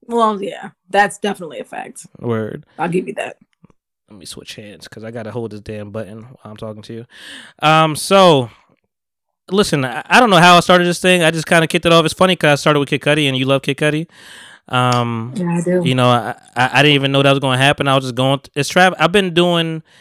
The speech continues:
Speaker 2: intros for the week, like, with music, is, like, I just follow the birthdays for that week. So if it's whoever's birthday I try to celebrate, it's Travis Scott's and Lloyd Banks' birthday on Thursday this week. And,
Speaker 1: Okay.
Speaker 2: um,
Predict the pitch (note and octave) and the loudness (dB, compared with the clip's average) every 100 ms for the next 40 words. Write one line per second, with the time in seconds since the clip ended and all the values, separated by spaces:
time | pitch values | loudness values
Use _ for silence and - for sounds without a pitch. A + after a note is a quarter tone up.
0 | _ _ D3+ D#3 - D#3 D3 C3+ - C3 | _ _ -2 -2 2 2 4 0 -2 0
1 | B2 C3+ C3+ - - A#2+ A#2+ A#2 B2+ C#3 | 2 2 -2 -8 -4 -2 -2 -4 -2 -2
2 | C3 C3+ C3 B2 - - A#2 A2 - B2 | 0 -4 -4 -10 -10 -6 -6 -6 -4 0
3 | C3 C3 - _ _ C#3 C3 A#2+ A#2+ B2+ | 0 -2 -10 _ _ 2 2 0 -4 -4
4 | A#2+ A2 A#2 A2+ G#2+ A#2 - _ _ _ | -6 -6 -6 -4 -6 -10 -14 _ _ _
5 | _ _ _ - A#2+ A2+ A2 A#2 A#2+ B2 | _ _ _ 0 2 2 -2 -6 -8 -8
6 | - C#3 C3 A#2+ B2+ B2 A#2+ A#2 A#2+ A2 | -4 -2 -2 0 -4 -2 -4 -2 -2 0
7 | C3 B2 A#2+ A#2+ A2+ A#2 - C#3+ C3+ - | -2 -2 -2 -2 -2 -6 0 0 0 -2
8 | C3+ B2+ - - _ _ _ - C#3 C3 | -2 -2 -4 -14 _ _ _ -2 0 2
9 | B2+ B2 B2 A#2 A#2 A#2+ A#2 A2 A2+ B2 | 0 0 -2 -4 -4 -6 -4 -6 -6 -4
10 | B2 B2 C3 C3 B2+ C3+ C#3 - _ _ | -4 -4 -4 -4 -4 -6 -8 -10 _ _
11 | _ _ _ - A#2 A#2 A#3+ A2+ A2 A#2 | _ _ _ -6 -2 0 0 2 2 0
12 | G#2+ G#2 | -2 -10